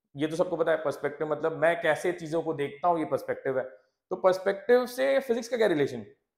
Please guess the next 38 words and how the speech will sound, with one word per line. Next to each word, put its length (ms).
मैं 120
कैसे 200
चीजों 200
को 80
देखता 280
हूँ, 80
ये 40
तो 60
फिलॉसफी 440
चलेगी, 280
फिलॉसफी 340
नहीं 100
जाना 160
है, 60
हमें 100
वापस 260
आना 120
है, 60
हमें 100
फिजिक्स 260
में 60
रहना 160
है, 60
हमें 100
फिजिक्स 320
में 100
ये 60
सोचना 280
है 60
कि 60
पर्सपेक्टिव 460
क्या 220
होता 240
है 60
फिजिक्स 300
में। 60
ये 120
देखिए, 400